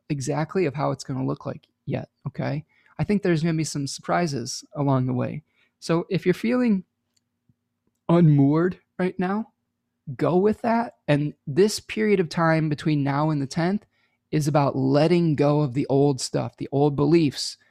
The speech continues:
the old goals, the old motivations, and being curious and getting curious about something new, okay? If I had to sum it all up in that, in that regard.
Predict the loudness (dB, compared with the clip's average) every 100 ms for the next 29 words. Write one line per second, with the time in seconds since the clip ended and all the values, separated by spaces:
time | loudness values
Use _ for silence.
0 | _ -4 2 2 2 2 4 4 2 -4
1 | -10 -10 -4 0 2 4 4 4 4 4
2 | 2 -4 -10 -10 -12 _ _ _ _ -4
3 | -2 -4 -4 0 0 0 -4 -4 2 2
4 | 2 0 -4 -8 -12 _ -8 -4 -2 -2
5 | 0 0 0 0 -2 -2 -4 _ _ _
6 | _ -6 -2 0 0 -2 -4 -8 _ _
7 | _ _ -8 -6 -6 -10 _ _ -8 -2
8 | -2 -2 -2 0 2 2 0 -6 _ -6
9 | -4 -4 -8 -12 _ _ _ -10 -8 -8
10 | -10 -10 -12 -16